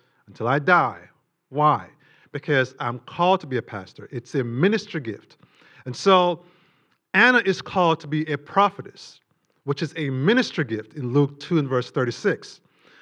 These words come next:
Now, several women in the Bible have the priv-, of this same privilege of being prophet. We have Miriam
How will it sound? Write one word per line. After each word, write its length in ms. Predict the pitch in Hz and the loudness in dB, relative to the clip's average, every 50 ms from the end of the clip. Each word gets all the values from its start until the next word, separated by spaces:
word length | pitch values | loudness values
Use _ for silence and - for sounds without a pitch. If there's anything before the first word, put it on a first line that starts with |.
| _ _ - | _ _ -2
Now, 100 | 143 139 | -2 -2
several 400 | 131 - - 214 220 214 226 214 | -2 2 2 2 4 4 4 4
women 240 | 196 202 196 190 185 | 4 4 4 4 2
in 60 | 185 | 0
the 60 | 180 | 2
Bible 360 | 151 160 156 156 151 151 151 | 2 4 4 4 4 0 -4
have 260 | 147 - - 147 143 | -4 -2 -2 -2 -2
the 80 | 123 - | -2 -6
priv-, 280 | - - 185 180 160 - | -6 -2 -2 -2 -2 -4
of 160 | 151 139 107 | -8 -8 -4
this 180 | 110 139 131 - | -2 -2 -2 -2
same 300 | - - - 165 160 147 | -4 -4 -2 -2 -2 0
privilege 420 | - 175 156 135 127 120 117 - | -2 -4 -4 -4 -4 -6 -6 -8
of 120 | - 104 110 | -10 -8 -4
being 320 | 127 127 123 120 120 113 - _ _ _ _ _ _ _ _ _ _ _ _ _ _ _ _ _ - | -2 -2 -2 -4 -8 -12 -16 _ _ _ _ _ _ _ _ _ _ _ _ _ _ _ _ _ 0
prophet. 340 | - 156 139 - - 110 - | 2 2 2 2 0 -4 -2
We 80 | 117 | -2
have 120 | 120 107 98 | -2 -2 -2
Miriam 540 | 104 120 139 143 143 143 143 139 147 143 | -2 0 2 2 2 0 -2 -4 -6 -8